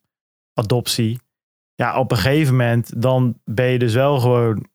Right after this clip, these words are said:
energie weg aan het pleuren. Dan heb ik wel zoiets van: kijk, op een gegeven moment moet het wel daadwerkelijk een alternatief worden voor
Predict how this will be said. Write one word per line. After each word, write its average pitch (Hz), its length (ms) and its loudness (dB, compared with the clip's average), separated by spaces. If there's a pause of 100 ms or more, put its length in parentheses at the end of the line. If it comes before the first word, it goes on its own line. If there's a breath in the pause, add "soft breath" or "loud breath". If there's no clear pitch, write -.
(160)
energie 120 520 2
weg 127 260 0
aan 117 120 0
het 113 140 0
pleuren. 110 520 0 (800)
Dan - 120 -12
heb 101 100 -4
ik 113 60 0
wel 120 180 2
zoiets 113 240 0
van: 127 100 -2
kijk, 120 180 -2
op 113 100 0
een 123 60 0
gegeven 139 240 0
moment 127 180 2
moet 127 140 2
het 120 100 0
wel 131 240 2
daadwerkelijk 127 720 0
een 127 80 0
alternatief 127 640 0
worden 117 460 0 (500 loud breath)
voor 139 480 0